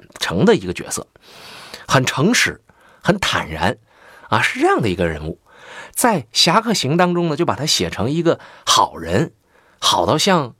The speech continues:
神佛一样。其实呢，这位陈志明先生也认为，在金庸的笔下啊，也把石破天比喻成了这个佛一样啊。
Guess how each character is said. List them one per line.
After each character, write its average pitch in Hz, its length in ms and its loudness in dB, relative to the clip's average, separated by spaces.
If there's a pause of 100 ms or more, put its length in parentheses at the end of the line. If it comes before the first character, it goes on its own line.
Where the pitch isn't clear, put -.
(140)
神 214 380 2
佛 180 280 2
一 107 160 -6
样。 - 160 -4 (960)
其 - 180 4
实 185 180 2
呢， 196 140 2 (360)
这 226 180 6
位 147 200 2
陈 135 220 0
志 170 100 4
明 131 160 0
先 127 160 4
生 113 120 0
也 82 200 -4
认 104 200 2
为， 78 200 -6 (340)
在 131 140 2
金 202 260 2
庸 208 180 4
的 147 100 4
笔 - 280 -10
下 123 200 2
啊， - 320 -10
也 98 300 2
把 - 240 0
石 - 280 0
破 95 220 -2
天 101 320 -2 (320)
比 78 340 -2
喻 202 240 4
成 - 260 -4
了 87 100 -2
这 92 100 -4
个 85 60 -4
佛 113 260 2
一 151 80 2
样 180 160 2 (500)
啊。 104 180 -2